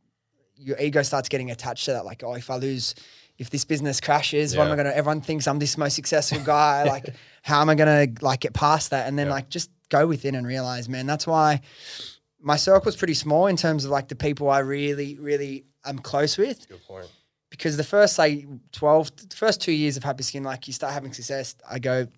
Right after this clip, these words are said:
Speaker 1: get invited, you speak at these events, and then
Speaker 2: Yeah.
Speaker 1: everyone wants to be your friend, and then you're meeting other successful people, and then you realize, like, I don't really like the way I feel when I'm around these people because they're all
Speaker 2: Ah.
Speaker 1: like,
Speaker 2: Oh, that's powerful, man.
Speaker 1: man,
Speaker 2: That's powerful.
Speaker 1: you know,
Speaker 2: Yeah,
Speaker 1: it's,
Speaker 2: yeah.
Speaker 1: um, it's still a journey for me, man. But that's, like, sometimes I meet these people and I speak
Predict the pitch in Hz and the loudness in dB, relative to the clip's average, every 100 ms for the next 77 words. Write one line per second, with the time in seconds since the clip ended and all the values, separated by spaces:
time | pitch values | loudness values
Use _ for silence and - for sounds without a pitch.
0 | 147 135 135 123 131 127 117 117 131 123 | -6 -4 -2 -2 -2 -2 -6 -10 -8 -10
1 | 113 127 120 113 127 127 127 120 120 90 | -8 -6 -6 -4 -4 -4 -8 -12 -12 -12
2 | 85 _ _ _ 160 165 185 175 170 160 | -14 _ _ _ 2 6 8 8 4 2
3 | 160 143 147 143 - 143 143 139 139 139 | -4 -4 0 -2 -2 -4 -4 -6 -8 -6
4 | 139 139 139 135 131 127 - 127 127 123 | -6 -6 -6 -6 -6 -6 -6 -6 -6 -6
5 | 131 131 127 131 127 127 131 127 123 123 | -6 -6 -8 -8 -8 -8 -6 -6 -8 -8
6 | 117 - - _ - 143 185 226 233 147 | -12 -14 -20 _ -4 -2 0 -2 -2 0
7 | 143 143 139 127 131 123 117 - 117 120 | -2 -2 -2 -2 -2 -4 -6 -8 -10 -8
8 | 127 127 123 127 131 - 131 135 139 135 | -8 -8 -8 -8 -8 -8 -12 -12 -14 -12
9 | 135 117 127 151 160 127 90 - - _ | -12 -10 -8 -6 -8 -10 -14 -18 -20 _
10 | _ _ _ 110 107 98 98 - 104 104 | _ _ _ -8 -6 -6 -8 -10 -10 -10
11 | 101 101 98 92 135 123 127 135 127 110 | -14 -14 -14 -8 -2 2 2 -2 -6 -8
12 | 107 139 139 151 170 165 101 87 160 - | -8 -6 -2 0 0 -4 -8 -8 -8 -6
13 | 165 185 170 - 254 196 143 165 180 180 | -6 -4 -6 -6 -4 -4 -2 -4 -6 -8
14 | 175 175 185 175 - 180 - 175 170 185 | -10 -8 -6 -6 -4 -4 -2 -4 -4 -8
15 | 202 196 170 160 156 156 - 143 139 123 | -6 -8 -6 -8 -8 -8 -8 -6 -6 -8
16 | - 147 135 123 | -6 -4 -4 -6